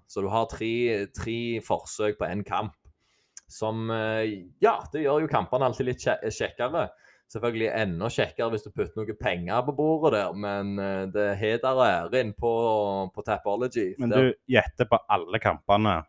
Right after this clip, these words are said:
Speaker 2: hele kortet?
Speaker 1: Hele kortet, ja.
Speaker 2: Ja.
Speaker 1: Så, så plukker
Speaker 2: Så
Speaker 1: du
Speaker 2: da, alle kampene må du følge med på for å se om du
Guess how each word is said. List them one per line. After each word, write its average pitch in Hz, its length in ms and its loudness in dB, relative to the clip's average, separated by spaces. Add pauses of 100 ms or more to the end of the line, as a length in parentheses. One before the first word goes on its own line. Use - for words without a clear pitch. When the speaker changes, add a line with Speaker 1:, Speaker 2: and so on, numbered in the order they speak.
(360)
Speaker 2:
hele 87 280 2
kortet? 113 400 4
Speaker 1:
Hele 143 240 4
kortet, 135 320 0
ja. 101 140 0 (160)
Speaker 2:
Ja. - 140 0
Speaker 1:
Så, 117 160 0 (280)
så - 160 -10
plukker - 380 -4
Speaker 2:
Så - 20 2
Speaker 1:
du 92 60 6
Speaker 2:
da, 98 80 8 (320)
alle 95 280 2
kampene 110 640 0
må 101 160 0
du 92 80 0
følge 87 240 0
med 87 240 -2
på 90 160 -6
for 78 140 -8
å - 20 -14
se - 80 -2
om 82 180 2
du 82 120 -2